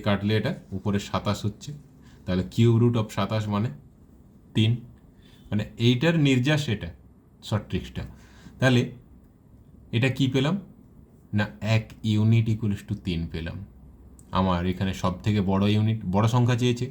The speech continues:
তাহলে সব থেকে বড় ইউনিট কত? ছয়, তাহলে ছয় unit equals to ছ তিনে আঠেরো। আমাকে যদি ছোট সংখ্যা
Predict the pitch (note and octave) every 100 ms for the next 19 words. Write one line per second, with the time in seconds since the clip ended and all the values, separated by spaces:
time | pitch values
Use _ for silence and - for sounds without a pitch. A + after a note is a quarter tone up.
0 | - G2+ G2 G2 F#2+ A2 G#2 G#2+ G#2+ G#2+
1 | G#2 - D2 - - - - - - G#2+
2 | A#2 - - F2 F2+ - F#2+ F2+ F2+ F#2
3 | F#2 F2 F2+ E2+ - A#2+ - - - -
4 | - - - - - - - - F2+ E2+
5 | F2+ E2+ E2 - G2+ G#2 - - - -
6 | - - G2+ G2 F#2+ F2+ - F#2 G#2+ A#2
7 | A#2